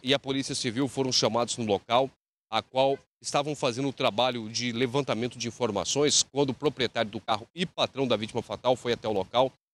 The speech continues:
informando que ele prestava serviço ali na região e que o carro pertencia à firma. Posteriormente, a família foi informada da situação, o corpo foi removido para o imal, Instituto de Medicina e Odontologia Legal, onde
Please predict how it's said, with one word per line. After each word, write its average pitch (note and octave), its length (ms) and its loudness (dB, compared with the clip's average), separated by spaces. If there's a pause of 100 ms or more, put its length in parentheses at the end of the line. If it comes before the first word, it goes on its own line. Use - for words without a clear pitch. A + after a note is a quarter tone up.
(180)
informando B2+ 540 0
que - 60 -14
ele C3 80 -4
prestava B2+ 480 0
serviço A#2+ 480 0 (320)
ali G#2 180 2
na B2+ 100 4
região A2 380 -2
e B2+ 60 0
que - 80 -12
o - 40 -14
carro A#2 200 0
pertencia B2+ 560 0
à A#2 40 0
firma. A#2 440 -4 (760)
Posteriormente, C#3 720 0 (200)
a A2 80 2
família B2 420 0
foi C#3+ 220 -2
informada A#2 580 0
da A#2 220 0
situação, A#2+ 640 -2 (140)
o B2 80 -6
corpo C#3+ 360 0
foi C#3+ 300 2
removido B2+ 460 0
para A#2 240 4
o A2 40 -2
imal, A2 280 0 (340)
Instituto B2+ 380 -4
de A#2+ 100 -4
Medicina B2+ 560 2
e A#2+ 40 6
Odontologia A2+ 540 2
Legal, G2+ 400 2 (720)
onde A2 320 2